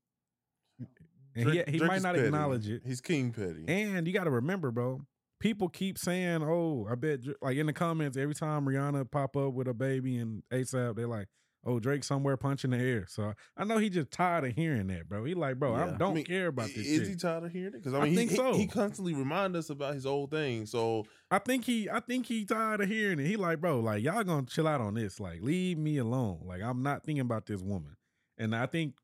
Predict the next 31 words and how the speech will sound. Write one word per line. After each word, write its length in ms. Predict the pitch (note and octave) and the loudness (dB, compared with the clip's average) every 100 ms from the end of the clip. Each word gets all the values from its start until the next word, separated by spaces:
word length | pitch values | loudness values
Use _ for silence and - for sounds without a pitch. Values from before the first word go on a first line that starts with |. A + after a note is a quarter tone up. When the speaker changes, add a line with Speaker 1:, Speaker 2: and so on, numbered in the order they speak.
| - | -2
Speaker 1:
that 340 | C#3+ F#3+ - | 0 2 0
solidified 520 | E3 G#3 F#3 C3+ G2 - _ | 0 0 0 -4 -6 -8 _
it. 60 | - D3 | -6 -2
<laughs> 100 | - - | -4 -2
Like, 200 | D3 B2 - _ _ _ - | -2 -2 -4 _ _ _ 0
that 140 | E3+ | 2
Speaker 2:
Awesome. 100 | E3 | 2
Speaker 1:
is 60 | C3+ | -2
a, 180 | C3 A#2+ | -2 -2
that 140 | C3+ | 0
was 120 | D#3+ C3+ | 0 2
a 20 | |
big, 320 | D3+ D#3+ C#3 - _ | 4 2 0 -8 _
that 120 | C3+ D#3 | -2 0
was 100 | D3+ | 2
a 20 | |
big 220 | D3+ B2+ | 0 2
diss. 360 | B2+ G2+ - - _ _ _ _ | 0 0 -6 -20 _ _ _ _
But, 220 | C3 A#2 - _ _ C#3+ | 2 2 0 _ _ 0
yeah, 160 | B2 | 0
so 200 | G#2 C#3+ | 2 -2
for 120 | B2+ F3+ | 2 0
this 180 | G#3+ | 2
album, 260 | G3 F#3 E3+ | 0 0 -2
seven 280 | - F#3 F3 | 0 0 2
out 120 | D3+ | -2
of 60 | B2+ | -2
ten, 220 | - C3+ | -2 0
I 100 | B2 | 0
feel 160 | B2 A#2 | 2 0
like. 220 | A2+ | 0